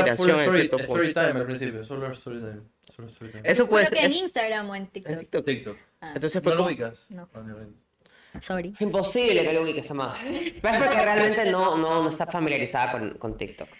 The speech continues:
Speaker 1: Entonces así, pero nunca tuve como alguien que yo dije, "Este man hace TikTok, yo voy a hacer así". Ahora sí.
Speaker 3: Pero,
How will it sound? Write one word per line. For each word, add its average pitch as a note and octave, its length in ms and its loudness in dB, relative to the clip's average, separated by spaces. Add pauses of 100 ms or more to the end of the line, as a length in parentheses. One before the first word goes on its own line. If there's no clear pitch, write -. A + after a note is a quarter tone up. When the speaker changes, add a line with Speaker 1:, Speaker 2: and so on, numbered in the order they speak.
(440)
Speaker 1:
Entonces D3+ 400 -2
así, C3 340 -2
pero C#3 300 0
nunca F#3 260 2
tuve F#3 240 0
como E3 180 0
alguien E3+ 140 4
que E3 100 0
yo E3 120 4
dije, F3 180 -2
"Este F3 140 -10
man G3+ 80 -10
hace G#3 100 -8
TikTok, F3+ 280 -4
yo C3+ 120 -4
voy D3 120 2
a - 20 0
hacer C#3+ 180 -4
así". B2+ 300 -8 (420)
Ahora A#3 340 4
sí. B2 320 0 (320)
Speaker 3:
Pero, F#4+ 160 6